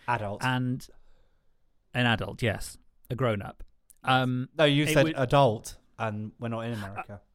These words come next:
Speaker 2: Uh, oh, I see what you mean. Ah, you were right to correct me again. Thank you.
Speaker 1: <laughs>
Speaker 2: An adult, yes. Um, you would simply ask a grown-up. That's easy, isn't it? A, a
Speaker 1: Yes.
Speaker 2: grown-up to go in and,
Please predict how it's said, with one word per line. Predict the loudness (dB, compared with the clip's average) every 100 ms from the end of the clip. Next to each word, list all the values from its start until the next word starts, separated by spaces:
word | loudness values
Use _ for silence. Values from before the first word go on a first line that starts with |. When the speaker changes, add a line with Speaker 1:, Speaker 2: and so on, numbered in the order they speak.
| _ _ 6
Speaker 2:
Uh, | 6
oh, |
I | 6
see | 2 -2 -2
what | -4 -4
you | -2
mean. | 0 0 0 -2 -10 _ -8
Ah, | -4 0
you | 2
were | 2
right | 2 0
to | -2
correct | -2 -2
me | -2 -2
again. | 0 0 -2
Thank | 0 -2 -4
you. | -8 -10 -12 -14 -16 -18
Speaker 1:
<laughs> | -20 -20 -20 -14 -8
Speaker 2:
An | -4
adult, | -4 -4 -4
yes. | -2 -2 -4 -10 -4
Um, | 0 0 -2 -10 -4
you | -2
would |
simply | -2 0 2 4
ask | 2 0
a | 2
grown-up. | 6 6 4 -2 -10 -10
That's | -10 -8 -6
easy, | -4 -2
isn't | -2 -4
it? | -4
A, | -2
a |
Speaker 1:
Yes. | 0 2
Speaker 2:
grown-up | 2 2 -2 -10 -16 -18 -20 -16 -6
to | 0
go | 2 4
in | 2 2 -2 -6
and, | -6 -4 -2 -4